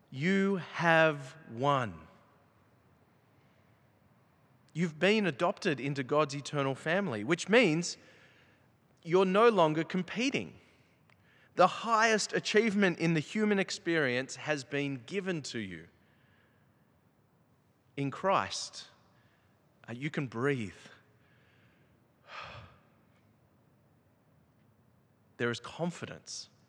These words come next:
There is certainty. But it is a humble confidence because it is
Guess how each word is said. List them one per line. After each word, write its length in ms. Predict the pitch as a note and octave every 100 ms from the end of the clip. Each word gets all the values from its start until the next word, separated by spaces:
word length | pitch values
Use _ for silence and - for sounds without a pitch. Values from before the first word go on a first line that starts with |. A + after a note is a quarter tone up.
| _ _ _ _ _ _ _ _ _ _ -
There 180 | C3 B2+
is 100 | A#2+
certainty. 800 | - F3 F#3 C#3 A#2+ - E2+ F#2 _ _ _ _ _ _ _ _ -
But 120 | D3 E3
it 120 | E3
is 160 | F#3+
a 60 | G3
humble 800 | D#3+ - F#3+ G3+ F#3 C3+ G2+ F#2 -
confidence 720 | - A2+ G#2 G2+ G2+ C#3+ - -
because 400 | C#3+ - D3+ C#3 -
it 120 | C#3
is 220 | C#3 B2+